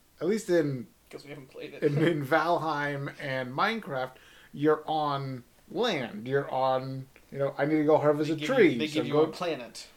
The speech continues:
Speaker 2: Yeah.
Speaker 1: go to, you know, I'm gonna go to the forest." In Raft, you're, the end of the movie Castaway, you're
Speaker 2: Yeah, you,
Speaker 1: stuck
Speaker 2: you
Speaker 1: on a
Speaker 2: s-,
Speaker 1: raft
Speaker 2: you
Speaker 1: in the
Speaker 2: start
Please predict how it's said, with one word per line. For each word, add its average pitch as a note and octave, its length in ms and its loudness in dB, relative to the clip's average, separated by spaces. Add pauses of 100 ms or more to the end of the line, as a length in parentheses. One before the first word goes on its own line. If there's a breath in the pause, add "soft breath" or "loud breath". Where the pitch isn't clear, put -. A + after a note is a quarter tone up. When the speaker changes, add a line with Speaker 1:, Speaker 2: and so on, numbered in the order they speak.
(100)
Speaker 2:
Yeah. C#3+ 80 -10
Speaker 1:
go D#3+ 180 6
to, D3+ 460 4
you C3+ 100 -6
know, C3 60 0
I'm C3 160 -2
gonna C3+ 160 -4
go C#3 120 2
to C#3 60 -4
the - 80 0
forest." C#3+ 520 0 (320 loud breath)
In D3 240 -4
Raft, D#3 580 -4 (560 soft breath)
you're, C#3+ 580 2 (480)
the C#3+ 300 -4
end F3 180 2
of F3 60 2
the E3 80 4
movie D#3 280 2
Castaway, C3+ 720 -4
you're A#2+ 160 -4
Speaker 2:
Yeah, - 40 -4
you, C#3+ 140 -8
Speaker 1:
stuck E3+ 240 2
Speaker 2:
you - 60 -2
Speaker 1:
on D#3 40 2
a - 80 4
Speaker 2:
s-, B2+ 100 0 (120)
Speaker 1:
raft F3+ 280 0
Speaker 2:
you - 60 -8
Speaker 1:
in - 20 -4
the D#3+ 60 -6
Speaker 2:
start D#3 200 0